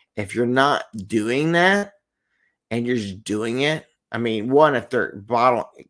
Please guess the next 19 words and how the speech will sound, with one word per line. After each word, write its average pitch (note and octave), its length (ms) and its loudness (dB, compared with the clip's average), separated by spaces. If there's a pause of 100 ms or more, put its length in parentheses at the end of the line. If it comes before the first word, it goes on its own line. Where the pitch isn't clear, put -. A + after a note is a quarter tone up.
(100)
handling B2 560 -4 (220)
fifty C3 260 -4
things G#2+ 280 -6
at G2 80 0
a F2+ 60 -6
time, F#2 480 -6 (880)
fine. G2 500 -4 (800)
My F#2+ 160 0
question A#2+ 500 0
is, G2 220 -2
why A2+ 260 4
are B2 100 6
they A#2 120 0
handling A2 380 -4
fifty G#2+ 340 -8
things G#2+ 300 -6
at F2+ 100 -2
a D#2+ 80 -6
time? G#2 540 -4